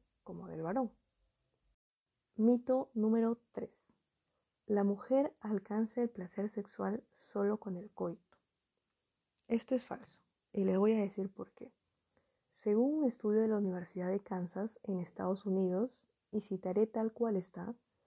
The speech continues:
aproximadamente solo el veintisiete coma siete por ciento de las mujeres logra llegar al orgasmo mediante penetración vaginal.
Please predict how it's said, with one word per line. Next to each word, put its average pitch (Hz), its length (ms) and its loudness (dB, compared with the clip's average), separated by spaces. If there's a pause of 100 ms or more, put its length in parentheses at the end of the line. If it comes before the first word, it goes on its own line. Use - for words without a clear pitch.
(320)
aproximadamente 247 1040 2
solo 262 300 4
el 269 80 6
veintisiete 214 800 2
coma 208 300 -2
siete 214 320 -2
por 180 220 -6
ciento 180 480 -4
de 190 80 0
las 185 200 -2
mujeres 180 640 -4 (640)
logra 254 320 6
llegar 196 240 6
al 214 160 4
orgasmo 190 560 0
mediante 175 420 0
penetración 170 680 -4
vaginal. 185 380 -10